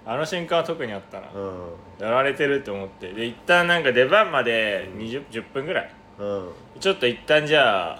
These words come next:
Speaker 1: 場所狭すぎるから、
Speaker 2: うん。
Speaker 1: 出ようってなって、ぎ-、で、戻っ-、ぎ-、ギリギ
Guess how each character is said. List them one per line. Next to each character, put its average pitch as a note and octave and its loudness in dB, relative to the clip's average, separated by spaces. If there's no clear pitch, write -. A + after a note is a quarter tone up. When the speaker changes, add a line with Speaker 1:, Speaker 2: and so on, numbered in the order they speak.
Speaker 1:
場 B2 2
所 G3 -2
狭 E3+ 2
す G#3 0
ぎ G3+ 4
る B2+ 4
か G#2 -2
ら、 F2+ -2
Speaker 2:
う G#2+ -4
ん。 F#2+ -8
Speaker 1:
出 A#2+ 2
よ D#3 6
う - -4
っ - -6
て G2 -8
な F#2 -6
っ - -10
て、 F2+ -12
ぎ-、 A#2+ -12
で、 A#2+ -14
戻 C#3 0
っ-、 G3+ -2
ぎ-、 A#3 -10
ギ - -14
リ - -16
ギ C#3+ -6